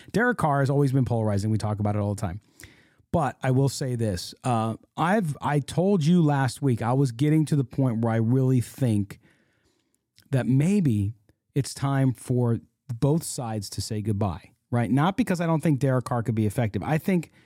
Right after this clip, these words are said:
being in such a toxic environment, being in such a dysfunctional organization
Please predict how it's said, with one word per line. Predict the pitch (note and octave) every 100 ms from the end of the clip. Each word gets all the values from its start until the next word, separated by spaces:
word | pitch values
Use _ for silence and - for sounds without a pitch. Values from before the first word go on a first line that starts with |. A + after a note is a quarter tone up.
| _ _ _ _ _ C3+
being | D3+ G#3 A#3
in | G3+
such | - F#3+ F#3+
a | B2+
toxic | - D3+ E3 - - G3 - - _ D#3
environment, | C#3 B2+ B2+ B2+ A#2 G2+ F#2 - B2
being | B2+ F#3 A3 G#3+
in | D3 D3
such | - - E3+ E3+ -
a | C3 B2+
dysfunctional | A2+ A2+ D#3 D3 - - - E3+ G#3+ - - G3+ C#3 G#2+ G2+ - -
organization | C#3+ D#3+ D3+ C#3+ A#2+ B2+ D3 D#3 - -